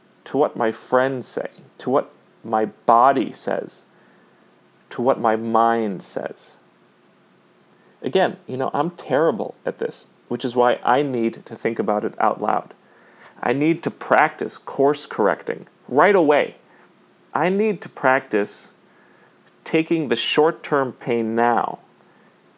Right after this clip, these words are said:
in order to avoid the long-term pain. The first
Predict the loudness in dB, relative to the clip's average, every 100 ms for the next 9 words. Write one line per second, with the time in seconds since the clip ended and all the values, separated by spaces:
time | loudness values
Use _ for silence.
0 | -6 0 2 4 2 2 2 4 4 4
1 | 2 -2 -8 -6 -2 0 0 0 -6 -10
2 | -10 -10 -12 -12 -14 -20 _ _ _ _
3 | _ _ _ _ _ _ -10 -10 -4 2
4 | 4 2 -2 -16